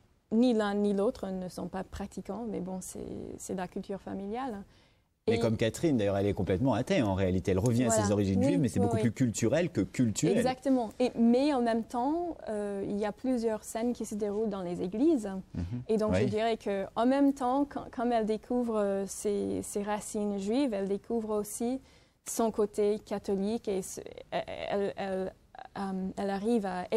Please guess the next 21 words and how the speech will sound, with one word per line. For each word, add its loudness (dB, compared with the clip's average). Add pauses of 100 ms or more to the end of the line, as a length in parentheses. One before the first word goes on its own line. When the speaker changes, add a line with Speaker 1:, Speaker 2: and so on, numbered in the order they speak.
(140)
Speaker 1:
apprécier -2 (840)
le 4
rôle 2
que 2
joue 0
le, -4
la -4
religion -4
catholique -4
dans -4
la -6
vie -4
des -4
Vénitiens, -6 (480)
euh, -4 (720)
plus 0
que -2
dans -2
la -4
mesure -2
d'une, -8